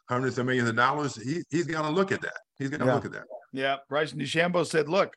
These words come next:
Speaker 2: I can play less golf, be around my family more, and I can concentrate on my businesses in Dallas." And that
Speaker 1: Right.
Speaker 2: was Bryson's, uh, decision. So,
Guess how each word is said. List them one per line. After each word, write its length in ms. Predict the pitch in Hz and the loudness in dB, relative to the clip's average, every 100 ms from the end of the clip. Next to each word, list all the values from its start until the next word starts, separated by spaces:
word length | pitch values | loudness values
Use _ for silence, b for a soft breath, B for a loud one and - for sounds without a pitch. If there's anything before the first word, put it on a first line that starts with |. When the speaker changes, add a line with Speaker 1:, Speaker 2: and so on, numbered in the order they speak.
| - | -2
Speaker 2:
I 140 | 180 | 0
can 180 | 160 143 | -2 -8
play 240 | 156 160 | -2 0
less 320 | 151 160 165 - | 4 4 4 2
golf, 380 | 156 135 120 _ _ _ | 2 2 0 _ _ _
be 120 | 139 143 | -2 2
around 260 | 156 147 | 2 2
my 120 | 139 | 0
family 400 | 113 160 156 151 | -2 -2 -2 -2
more, 360 | 139 131 120 113 _ - | -2 -2 -2 -6 _ -10
and 120 | 123 | -2
I 80 | 123 | -2
can 180 | 127 123 | -2 -2
concentrate 500 | 147 139 117 147 143 | 2 2 0 2 2
on 60 | 131 | 2
my 100 | 127 | 0
businesses 560 | 123 131 127 110 127 107 | 0 0 0 -2 -6 -4
in 100 | 117 | 0
Dallas." 420 | 120 107 98 - _ B B | 0 0 -4 -12 _ B B
And 100 | 147 | 4
that 60 | 143 | 4
Speaker 1:
Right. 80 | |
Speaker 2:
was 120 | 139 113 | 2 0
Bryson's, 640 | 139 135 123 123 104 - | 0 0 -2 -8 -10 -10
uh, 160 | 117 110 | -6 -6
decision. 580 | 107 113 127 107 101 104 | -8 -10 -8 -10 -12 -8
So, 260 | 139 113 | -2 -2